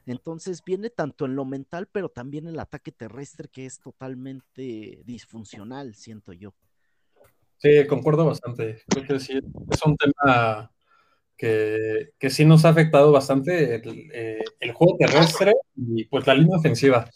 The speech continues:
Speaker 2: La línea ofensiva se re-, se reforzó con dos picks de, de este draft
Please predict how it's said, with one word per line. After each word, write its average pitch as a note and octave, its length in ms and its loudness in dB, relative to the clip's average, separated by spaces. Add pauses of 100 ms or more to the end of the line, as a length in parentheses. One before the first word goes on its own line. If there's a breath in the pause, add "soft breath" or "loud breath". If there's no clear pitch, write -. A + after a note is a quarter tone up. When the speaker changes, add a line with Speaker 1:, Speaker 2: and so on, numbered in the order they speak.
(320 soft breath)
Speaker 2:
La C3 100 0
línea E3+ 240 6
ofensiva D#3 460 4
se D3 140 2
re-, A#2 260 -2
se A2+ 220 -4
reforzó A#2 500 -4
con C#3+ 220 0
dos C3+ 480 -6
picks - 440 -2 (160)
de, A#2 600 -8
de C3 140 -10
este C3 180 -2
draft D#3+ 320 0